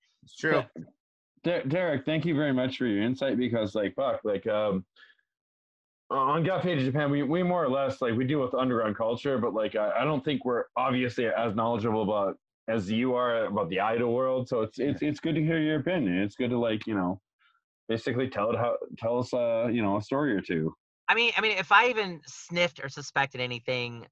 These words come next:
Speaker 3: like, gross or, like, pedophilic in nature or anything, I'd be out of this. Fuck that. But there, there just, there just isn't. Like, it, I've, maybe I'm just gaijin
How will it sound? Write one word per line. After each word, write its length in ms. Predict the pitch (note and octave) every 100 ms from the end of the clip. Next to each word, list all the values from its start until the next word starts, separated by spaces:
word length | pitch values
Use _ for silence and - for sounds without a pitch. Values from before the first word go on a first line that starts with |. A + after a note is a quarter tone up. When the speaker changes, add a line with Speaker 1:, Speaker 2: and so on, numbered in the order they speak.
| _ _
Speaker 3:
like, 260 | - A#2+ A2+ - -
gross 560 | G#2+ A2 A#2+ B2 B2 B2
or, 360 | A2+ G#2+ G2+ - _ _ _ _
like, 220 | A2+ A2+ - _ -
pedophilic 800 | - F3 C3+ - C3 C3 C3 B2
in 120 | B2
nature 480 | A#2+ A#2+ A#2+ - A#2+
or 20 |
anything, 300 | A#2 B2+ A#2+ -
I'd 140 | F3
be 100 | A2+
out 200 | B2+ G2+
of 40 |
this. 200 | F2 D2
Fuck 180 | - D#3+ -
that. 220 | C#2 - _ -
But 100 | D3
there, 220 | F3 F3+
there 200 | D#3+ F3
just, 260 | F3+ G#3+ -
there 100 | F#3+
just 180 | G3 -
isn't. 300 | A3 C3+ - _
Like, 220 | A#2+ B2+
it, 160 | D3 D3
I've, 300 | D3 E3+ C#3+ - - - -
maybe 260 | D3 F3+ G#3
I'm 140 | F3+
just 160 | E3 D#3+
gaijin 240 | D#3+ D#3